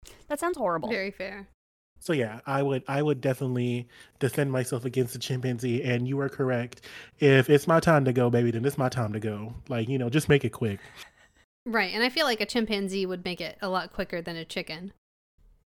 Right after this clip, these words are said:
Speaker 3: Yeah. And chickens have, like, little, oh, yeah. No.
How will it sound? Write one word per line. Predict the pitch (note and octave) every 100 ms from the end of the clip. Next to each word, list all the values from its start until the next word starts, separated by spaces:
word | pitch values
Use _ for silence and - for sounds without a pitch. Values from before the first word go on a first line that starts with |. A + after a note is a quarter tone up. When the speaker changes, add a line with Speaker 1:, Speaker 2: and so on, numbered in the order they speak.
| -
Speaker 3:
Yeah. | C#3 A2 - _ _ _ _ _ _ _ _
And | D3
chickens | - C#3 E3+
have, | F3 G3+
like, | G#3 F#3+
little, | F3 F#3
oh, | C#3+ -
yeah. | - G#2 G2 _
No. | A2